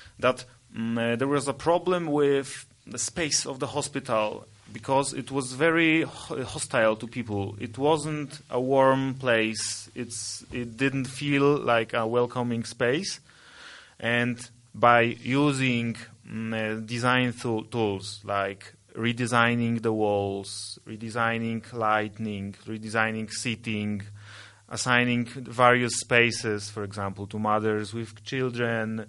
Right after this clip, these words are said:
to people who want to read in peace while waiting in line and so on. They didn't destroy the hospital and build a new one. They just applied some very easy solutions, but well thought, to a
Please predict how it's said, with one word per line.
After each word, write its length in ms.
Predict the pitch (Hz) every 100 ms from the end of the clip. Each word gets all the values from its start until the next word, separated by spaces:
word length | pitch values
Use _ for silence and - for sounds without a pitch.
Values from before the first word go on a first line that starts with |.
| -
to 100 | 107
people 320 | 104 104 104
who 140 | 113 113
want 280 | 110 110 107
to 100 | 120
read 300 | 123 123 120
in 140 | 120
peace 600 | 120 120 117 - - -
while 300 | - 104 104
waiting 460 | 110 110 110 113 107
in 140 | 104
line 280 | 104 104 101
and 120 | 98
so 220 | 101 101 98
on. 280 | 117 190 214 _ - - - - - _ -
They 120 | 127
didn't 320 | 170 131 113
destroy 500 | 113 - 131 120 113
the 120 | 104
hospital 640 | 101 107 104 117 117 127 143
and 180 | 110
build 260 | 98 107 101
a 60 | 104
new 200 | 110 101
one. 300 | 90 90 90 - _ -
They 140 | 147
just 460 | 127 156 - - -
applied 840 | - - 143 147 170 185 160 170
some 420 | - 147 131 127 120
very 580 | 120 127 170 185 170
easy 440 | 151 143 123 113 113
solutions, 640 | - 107 95 - 147 175
but 220 | 123 113
well 280 | 117 123 123
thought, 480 | 117 - 117 185 - _ _ - _ _ _
to 260 | 147 156 -
a 580 | 131 131 131 131 131